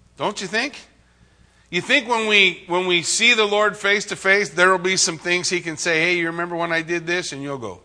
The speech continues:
"What, really? That was you?" It's so small. It's such a, it's such a little thing, but that's what God said he was going to do. And we read the book of Revelation and we see the big thing.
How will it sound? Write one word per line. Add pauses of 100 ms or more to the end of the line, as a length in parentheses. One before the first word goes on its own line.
"What,
really? (1160)
That
was
you?" (1500)
It's
so
small. (1120)
It's
such
a, (260)
it's
such
a
little
thing,
but
that's
what
God
said
he
was
going
to
do. (540)
And
we
read
the
book
of
Revelation
and
we
see
the
big
thing.